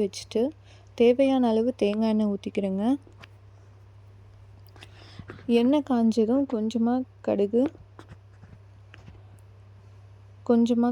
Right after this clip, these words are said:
கடலைப்பருப்பு, ஒரு பெரிய வெங்காயத்தை நீட்ட நீட்டமா கட் பண்ணி வச்சிருக்கேன், அதையும் சேர்த்துட்டு கொஞ்சமா கருவேப்பிலை, ஒரு பச்சை மிளகாயும் சேர்த்துக்கிறேங்க.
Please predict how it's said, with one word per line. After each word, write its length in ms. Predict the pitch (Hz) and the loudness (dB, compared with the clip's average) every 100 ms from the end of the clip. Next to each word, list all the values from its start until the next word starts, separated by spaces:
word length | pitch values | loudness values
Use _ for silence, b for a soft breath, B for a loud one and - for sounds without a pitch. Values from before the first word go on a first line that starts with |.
| 240 | -2
கடலைப்பருப்பு, 600 | 214 208 214 208 202 214 285 - - - - - - _ _ _ | -2 -2 0 -2 -2 -2 -2 -6 -20 -20 -20 -20 -20 _ _ _
ஒரு 160 | 247 254 262 | -2 0 2
பெரிய 200 | 240 254 | 2 2
வெங்காயத்தை 400 | 254 233 226 220 254 | 0 0 0 0 0
நீட்ட 180 | 226 226 226 | 0 -2 -4
நீட்டமா 280 | 220 220 233 | -4 -4 -6
கட் 120 | 220 | -8
பண்ணி 140 | 214 208 | -6 -6
வச்சிருக்கேன், 360 | 196 226 226 | -6 -8 -4
அதையும் 240 | 214 214 233 | -2 -2 -2
சேர்த்துட்டு 380 | 202 196 - 226 320 B B - | -4 -6 -6 -6 -6 B B -6
கொஞ்சமா 360 | 247 226 233 240 247 | -2 -2 -2 -2 -2
கருவேப்பிலை, 480 | 220 214 214 214 254 262 | -2 0 -2 0 0 2
ஒரு 120 | 214 233 | 0 0
பச்சை 240 | 214 - 220 | -6 -4 -4
மிளகாயும் 460 | 202 202 202 208 - | -2 -4 -4 -4 -4
சேர்த்துக்கிறேங்க. 540 | 196 - - 196 190 | -8 -8 -8 -6 -4